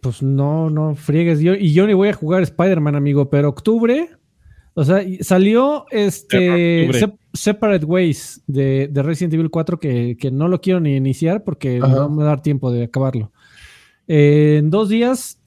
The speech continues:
Speaker 1: llega, bueno, para los que compren la edición peluda, eh, Forza Motorsport.
Speaker 3: Ujú.
Speaker 1: Luego, eh, en dos semanas llega Super Mario Wonder.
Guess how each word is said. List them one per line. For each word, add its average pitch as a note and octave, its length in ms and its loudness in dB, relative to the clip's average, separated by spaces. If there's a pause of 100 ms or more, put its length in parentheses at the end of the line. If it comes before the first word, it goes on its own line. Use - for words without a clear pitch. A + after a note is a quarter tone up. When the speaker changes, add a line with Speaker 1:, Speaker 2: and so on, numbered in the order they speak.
Speaker 1:
llega, D#3+ 840 2
bueno, D3 280 0
para C3+ 180 0
los C3+ 140 0
que - 80 -14
compren D#3 360 -2
la C3 80 0
edición D3+ 340 -2
peluda, E3+ 500 0 (280)
eh, B2 460 -2
Forza D#3 280 -2
Motorsport. C3+ 600 -4 (320)
Speaker 3:
Ujú. C#3+ 420 4 (280)
Speaker 1:
Luego, D#3+ 760 2 (100)
eh, C#3 1080 2
en D3 240 -2
dos G#3+ 180 0
semanas A3 520 -2
llega F#3 320 0
Super D#3 260 0
Mario F3 320 2
Wonder. D3 440 0